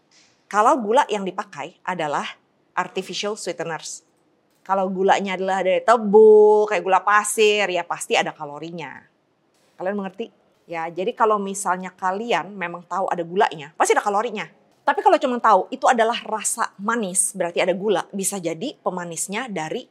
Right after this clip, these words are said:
artificial sweetener. Jadi harus dilihat dulu, rasa manis ini dari mana. Bisa jadi dia memakai artificial sweetener, alhasil jadi nol kalori. Seperti diet soda, kayak Coke Zero,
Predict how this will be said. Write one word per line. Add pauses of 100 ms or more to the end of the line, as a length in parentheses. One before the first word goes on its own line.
artificial
sweetener. (720)
Jadi
harus
dilihat
dulu, (560)
rasa
manis
ini
dari
mana.
Bisa
jadi
dia
memakai
artificial
sweetener, (160)
alhasil (160)
jadi
nol
kalori. (720)
Seperti
diet
soda, (720)
kayak
Coke
Zero,